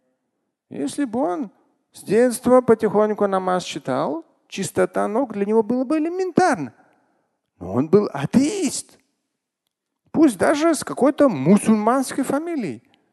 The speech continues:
И потом вдруг однажды посреди ночи он проснулся и понял: "Вау! И я как атеист,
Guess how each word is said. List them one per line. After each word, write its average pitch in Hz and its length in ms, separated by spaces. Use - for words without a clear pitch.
И - 80
потом 196 340
вдруг 233 840
однажды 156 640
посреди 151 480
ночи 175 320
он 139 160
проснулся 151 800
и 127 120
понял: 113 520
"Вау! 139 680
И 139 100
я 180 220
как 156 220
атеист, 151 600